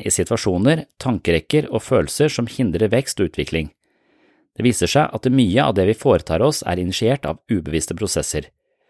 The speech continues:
Barg og Cartwright fra nitten nittini har en gjennomgang av mye vitenskapelig forskning på dette området, og konkluderer med at nittifem prosent av handlinger besluttes ubevisst.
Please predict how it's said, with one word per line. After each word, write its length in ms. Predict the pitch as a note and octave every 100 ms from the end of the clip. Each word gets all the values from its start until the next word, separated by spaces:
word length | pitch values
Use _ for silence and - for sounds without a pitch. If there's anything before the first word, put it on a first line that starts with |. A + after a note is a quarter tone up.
| _ _ -
Barg 220 | G#2 B2+ A#2+
og 60 |
Cartwright 480 | G2+ - B2+ E3 D3+ - - -
fra 100 | G#2+
nitten 260 | G#2 -
nittini 340 | D#2+ G#2+ G#2 D#3 - _ -
har 100 | F#2+
en 80 | A2+
gjennomgang 500 | G2+ D2 E2 G2+ B2+
av 220 | F#2 F#2 -
mye 220 | A#2 F#2 E2
vitenskapelig 560 | - A2 - - A#2
forskning 400 | A#2+ - - C3+
på 80 | B2
dette 160 | A2+ A#2+
området, 440 | G2 E2+ D#2+ D3+ D#3+ - - - -
og 100 | G2+
konkluderer 480 | G2+ A#2+ G2 F#2
med 220 | G#2 C3 -
at 160 | -
nittifem 520 | F2+ F#2 G#2+ - G2+ G2+
prosent 420 | B2 B2 C#3+ -
av 120 | -
handlinger 460 | A#2 E2+ D2+ G#2+ C3+
besluttes 480 | G#2+ - D#2+ A#2 -
ubevisst. 540 | E2 C#2 D2+ - -